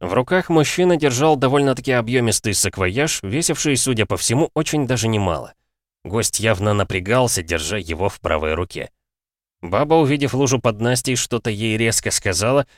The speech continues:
а потом вдруг несколько раз ударила ладонью по бедру и по губам между ног, явно стараясь причинить как можно больше боли.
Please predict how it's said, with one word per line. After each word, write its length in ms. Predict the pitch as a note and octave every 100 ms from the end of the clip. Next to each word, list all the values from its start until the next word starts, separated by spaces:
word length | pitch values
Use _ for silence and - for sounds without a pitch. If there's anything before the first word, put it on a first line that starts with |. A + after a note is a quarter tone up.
| _ -
а 100 | A2
потом 380 | C3 - E3+
вдруг 360 | A#2 F2+ A2+ -
несколько 520 | A2 A2 - F2+ F#2
раз 240 | C#3 C#3+ G#2+
ударила 400 | G2+ C#3+ B2+ A2+
ладонью 560 | G#2+ G#2+ B2 A2 G2
по 140 | F#2 F2+
бедру 320 | F#2 A2+ D3+
и 160 | C3+
по 120 | A#2 A2
губам 360 | G2+ G#2+ C3
между 400 | A2+ A#2 E2+ F#2
ног, 280 | F#2 D3 - - _ _
явно 320 | G2+ D3+ C#3+
стараясь 400 | B2+ B2+ C#3+ C3
причинить 560 | - B2 - C3+ D#3 -
как 160 | B2
можно 340 | B2+ B3 C3 C3+
больше 420 | G2+ A#2 F#2+ G#2
боли. 420 | F#2+ F#2+ C#2+ -